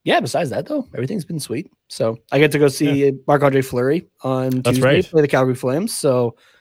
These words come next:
Speaker 2: Yeah.
Speaker 1: you know, again, big Fleury fanboy here, not gonna lie. Um, gonna see if I can get an autograph or
Speaker 2: Which would be
Speaker 1: three
Speaker 2: sick.
Speaker 1: by <laughs> chance. Um, if not, though, I'll just enjoy watching my favorite goaltender live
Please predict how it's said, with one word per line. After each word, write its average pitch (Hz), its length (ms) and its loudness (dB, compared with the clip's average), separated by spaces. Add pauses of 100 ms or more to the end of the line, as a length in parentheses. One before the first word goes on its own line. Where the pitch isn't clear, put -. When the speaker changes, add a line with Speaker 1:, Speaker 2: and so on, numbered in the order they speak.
(120)
Speaker 2:
Yeah. 101 180 -2
Speaker 1:
you 143 60 0
know, 135 160 2 (160)
again, 147 260 0 (920)
big 135 280 -2
Fleury 135 400 0
fanboy 127 500 -2
here, 127 360 -4
not 120 160 -8
gonna 127 140 -6
lie. 120 320 -4 (580)
Um, 117 540 -4 (320)
gonna 139 160 0
see 180 680 -4 (200)
if 180 140 -4
I 180 100 2
can 185 240 -6
get 180 320 -2 (160)
an 170 140 -4
autograph 180 680 0 (240)
or 147 360 2 (140)
Speaker 2:
Which - 20 -10
would - 80 -10
be - 40 -12 (200)
Speaker 1:
three 165 60 0
Speaker 2:
sick. 185 260 -4 (220)
Speaker 1:
by 165 140 4
<laughs> - 0 -
chance. - 540 -4 (580)
Um, 131 640 -2 (120)
if 190 140 0
not, 196 220 2
though, 202 200 4
I'll 165 160 2
just 160 180 -6
enjoy 143 640 0 (240)
watching 139 300 0
my 131 100 0
favorite 127 280 -2
goaltender 117 440 -6
live 107 420 -8